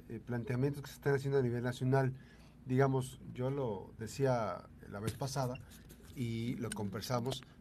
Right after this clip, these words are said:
o sea, eh, hace falta tener muchos antecedentes de lo que está ocurriendo en el país.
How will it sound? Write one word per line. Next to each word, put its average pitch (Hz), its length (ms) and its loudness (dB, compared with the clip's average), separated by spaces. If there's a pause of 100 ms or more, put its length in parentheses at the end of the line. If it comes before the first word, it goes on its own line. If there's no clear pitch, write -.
(120)
o 117 60 2
sea, 127 160 2 (300)
eh, 117 340 -4
hace 139 220 -2
falta 156 300 2
tener 127 300 0
muchos 135 320 0
antecedentes 113 560 -4
de 117 100 -2
lo 104 100 -6
que 110 60 -6
está 104 120 -8
ocurriendo 113 360 -6
en 107 60 -4
el 104 100 -6
país. 110 400 -8